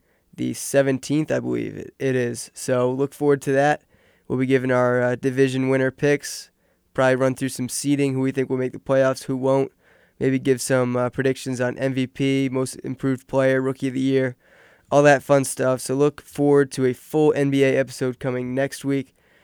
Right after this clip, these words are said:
As for now, we will get back to our fantasy football segment. We are talking a little fantasy basketball.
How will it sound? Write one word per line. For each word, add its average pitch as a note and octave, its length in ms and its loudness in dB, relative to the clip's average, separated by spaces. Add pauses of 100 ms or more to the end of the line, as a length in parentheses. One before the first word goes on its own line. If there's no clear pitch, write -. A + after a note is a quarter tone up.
(380)
As D3+ 260 2
for C#3+ 160 -2
now, C3+ 540 2
we C#3 160 -2
will C3+ 140 -2
get C3 180 -2
back C#3 260 2
to C3 260 -2
our B2 240 0
fantasy C3+ 380 -4
football D#3 400 -2
segment. D3 640 2 (500)
We C3+ 160 0
are C3+ 120 4
talking C#3 360 2
a C3+ 40 2
little C3+ 160 2
fantasy C#3 400 0
basketball. C3+ 840 0